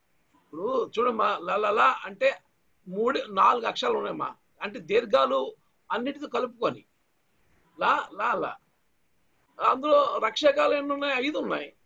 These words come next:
అప్పుడు అది క-, just రక్షక అని పాడాలి. ల, ల, ల అనడానికి లక్షక అనడానికి ఎంత తేడా మా-, ఆ రక్షక ఆ, ఆ మాధుర్యం పోతుంది అక్కడ.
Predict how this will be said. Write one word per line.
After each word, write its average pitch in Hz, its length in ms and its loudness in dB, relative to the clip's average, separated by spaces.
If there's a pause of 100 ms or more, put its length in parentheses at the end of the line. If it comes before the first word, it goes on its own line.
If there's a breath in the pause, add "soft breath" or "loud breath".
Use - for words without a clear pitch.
(560)
అప్పుడు 285 460 -2
అది 240 240 -2
క-, - 140 -14
just 220 600 -2
రక్షక 240 260 -2
అని 269 320 0
పాడాలి. 185 400 2
ల, 175 80 0
ల, 170 160 0
ల 214 320 2 (260)
అనడానికి 226 300 -4
లక్షక 196 340 -4
అనడానికి 220 680 -2
ఎంత 208 180 -8
తేడా 233 280 -2
మా-, 226 220 -10 (560)
ఆ 196 120 2
రక్షక 262 260 -4
ఆ, 247 40 6
ఆ 208 320 4
మాధుర్యం 320 460 2
పోతుంది - 360 -4
అక్కడ. - 160 -16